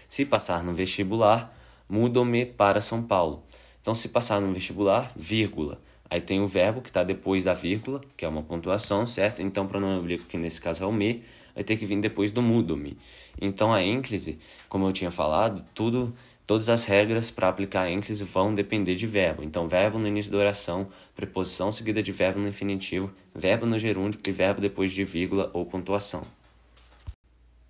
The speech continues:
E por último, a gente vai falar sobre o terceiro tipo de colocação pronominal, que é a mesóclise.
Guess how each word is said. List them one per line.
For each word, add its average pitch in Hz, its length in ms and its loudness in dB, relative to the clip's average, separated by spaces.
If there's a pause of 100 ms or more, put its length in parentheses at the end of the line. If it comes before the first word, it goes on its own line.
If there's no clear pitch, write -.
(300)
E 110 80 0
por 123 200 2
último, 131 400 0
a 107 100 4
gente 104 140 2
vai 107 100 0
falar 101 280 4
sobre 95 220 -2
o 98 40 -2
terceiro 110 500 -2
tipo 104 320 -4
de 92 80 -10
colocação 87 540 -4
pronominal, 95 600 0 (300)
que - 100 0
é 107 40 8
a 104 40 8
mesóclise. 104 800 2